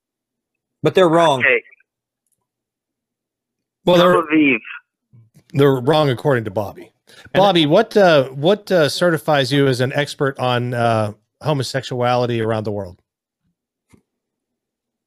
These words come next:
Speaker 2: Because that's, because you guys like to brag about, um, Israel being this, this religious country and they're, um, it's the Holy Land and this and that, but really,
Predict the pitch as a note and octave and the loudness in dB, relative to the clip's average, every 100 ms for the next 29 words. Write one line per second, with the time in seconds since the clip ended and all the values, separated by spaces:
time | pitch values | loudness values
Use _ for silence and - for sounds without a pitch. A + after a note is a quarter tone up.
0 | _ _ _ _ - A#2+ A#2+ C3+ _ _ | _ _ _ _ -10 -6 -4 -6 _ _
1 | _ D3+ C#3+ D#3 D3 B2 C#3 - B2 B2+ | _ -10 -6 -2 -2 0 -2 -2 0 2
2 | B2+ B2+ B2+ B2 A#2 A2+ A2 G2 - _ | 2 2 2 2 2 2 0 -2 -12 _
3 | _ _ _ _ _ _ _ _ _ C3+ | _ _ _ _ _ _ _ _ _ 0
4 | C#3 B2+ B2+ G#2+ G#2 A2 G#2+ G#2+ - _ | 0 0 0 0 0 -2 -2 -4 -6 _
5 | _ _ _ - B2 - A2+ A2 B2+ A#2 | _ _ _ -6 -6 -4 -6 -2 -2 -2
6 | A#2+ - - _ _ _ _ _ - D3+ | -4 -4 -10 _ _ _ _ _ -6 -2
7 | C#3+ - C#3 A#2+ G#2+ G#2 G#2+ A2 G#2 G#2 | -2 -4 -2 0 -2 -4 -2 0 0 0
8 | G#2+ G#2 _ _ _ _ _ _ _ - | -2 -8 _ _ _ _ _ _ _ -16
9 | - A2 G#2+ F#2 D3 E3 D3 C3 B2+ A#2 | -6 -2 0 0 2 2 2 0 0 0
10 | A2+ G#2+ A#2 B2+ B2 B2+ C#3 B2+ G#2+ A#2+ | -2 -2 -4 -4 -4 -2 0 0 -2 0
11 | D3+ C3+ A#2+ | 0 2 0